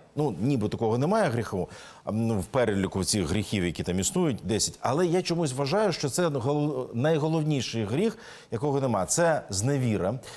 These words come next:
і це відчай. От, е, і саме за це, так би мовити, ми страждаємо найбільше.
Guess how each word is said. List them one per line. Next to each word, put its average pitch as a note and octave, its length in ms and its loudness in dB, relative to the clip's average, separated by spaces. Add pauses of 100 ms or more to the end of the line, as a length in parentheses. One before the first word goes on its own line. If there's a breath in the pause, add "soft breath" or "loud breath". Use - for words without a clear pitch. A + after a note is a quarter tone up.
(200 loud breath)
і A#2+ 120 0
це D3+ 220 2
відчай. F#2+ 440 0 (680)
От, - 340 -2
е, A#2 800 4
і C#3 260 2
саме D3 360 2
за C3 260 2
це, C#3 520 2 (340)
так F2+ 120 -4
би F#2+ 120 -2
мовити, C3 400 0
ми G#2+ 160 0
страждаємо A2+ 500 0
найбільше. G2+ 500 -2